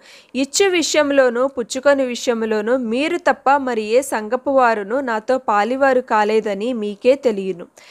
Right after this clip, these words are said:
ఎలయనగా తెస్సలోనికలో కూడా మీరు మాటి మాటికి నా అవసరము తీర్చుటకు సహాయము చేసితిరి. నేను ఈవిని అపేక్షించి ఇలాగు చెప్పుటలేదు, కానీ మీ లెక్కకు విస్తార ఫలము రావాలనని అపేక్షించి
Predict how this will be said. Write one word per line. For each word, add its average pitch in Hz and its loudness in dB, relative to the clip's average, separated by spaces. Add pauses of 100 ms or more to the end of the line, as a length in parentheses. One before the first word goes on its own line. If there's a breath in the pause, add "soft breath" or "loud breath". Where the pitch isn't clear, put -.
(280 loud breath)
ఎలయనగా 294 2 (440 soft breath)
తెస్సలోనికలో 339 2 (140)
కూడా 226 -2 (200)
మీరు 233 -4 (140)
మాటి 233 -4
మాటికి 277 -2 (120)
నా 269 0 (100)
అవసరము 294 0
తీర్చుటకు 254 -4
సహాయము 247 0
చేసితిరి. 208 -8 (460 soft breath)
నేను 277 4 (460)
ఈవిని 311 0 (180)
అపేక్షించి 254 -2 (160)
ఇలాగు 247 2 (120)
చెప్పుటలేదు, 208 -2 (500 loud breath)
కానీ 262 2 (220)
మీ 220 -8 (160)
లెక్కకు 359 -6 (100)
విస్తార 277 2
ఫలము 294 -4
రావాలనని 233 0 (140)
అపేక్షించి 214 -6